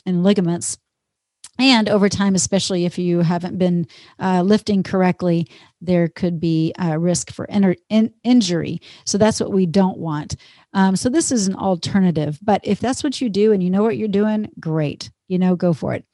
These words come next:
When it comes to balance, balance is one of those things that takes practice, kinda like with flexibility.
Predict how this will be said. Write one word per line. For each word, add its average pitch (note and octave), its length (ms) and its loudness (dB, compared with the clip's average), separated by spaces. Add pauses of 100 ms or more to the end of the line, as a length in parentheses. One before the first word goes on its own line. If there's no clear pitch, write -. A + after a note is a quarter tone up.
(300)
When A#3 140 4
it A#3+ 120 -2
comes C4 320 2
to A3+ 500 4 (100)
balance, G#3 800 -2 (400)
balance G3+ 480 0
is A3 120 -4
one A3+ 100 0
of A3+ 60 0
those A3+ 200 0
things A3+ 300 0
that G3+ 160 -4
takes G#3+ 240 -2
practice, A3 520 -4
kinda G3 160 -2
like G#3 160 -2
with G#3 160 -2
flexibility. G3 880 -2